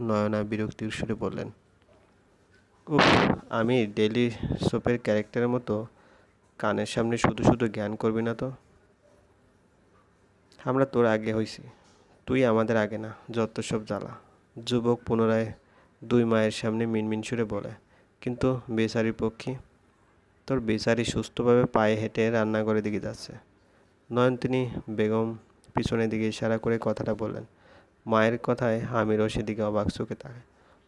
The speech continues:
অতঃপর আবার উদাস সুরে বলে, "মেয়েটাকে মনে হয় বকে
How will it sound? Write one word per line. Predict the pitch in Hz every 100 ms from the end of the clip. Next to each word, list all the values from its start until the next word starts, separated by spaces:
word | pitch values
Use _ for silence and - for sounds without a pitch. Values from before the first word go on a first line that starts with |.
| - 120
অতঃপর | 135 143 135
আবার | 113 110
উদাস | 107 107 107
সুরে | 113 110
বলে, | 101 113 104 - -
"মেয়েটাকে | 113 113 127 139
মনে | 127 127
হয় | 127 110
বকে | 107 107 107 110